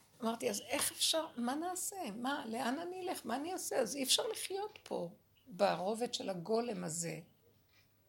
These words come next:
ואז,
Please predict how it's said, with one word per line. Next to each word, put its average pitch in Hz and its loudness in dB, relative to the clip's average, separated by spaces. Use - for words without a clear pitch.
ואז, 254 0